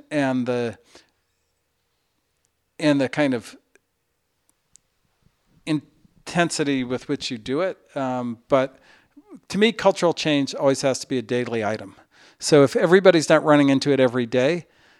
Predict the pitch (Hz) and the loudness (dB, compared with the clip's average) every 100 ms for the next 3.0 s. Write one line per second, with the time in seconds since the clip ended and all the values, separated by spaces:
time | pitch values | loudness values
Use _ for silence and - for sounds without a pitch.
0 | _ _ 156 143 135 127 123 123 - 131 | _ _ 2 2 2 0 -2 -8 -2 2
1 | 135 127 135 - 127 - 147 135 127 120 | 4 2 -2 -6 -4 2 4 4 2 0
2 | 117 123 113 135 131 - 147 139 131 - | -2 -4 -2 -2 -2 -2 -2 0 -2 -6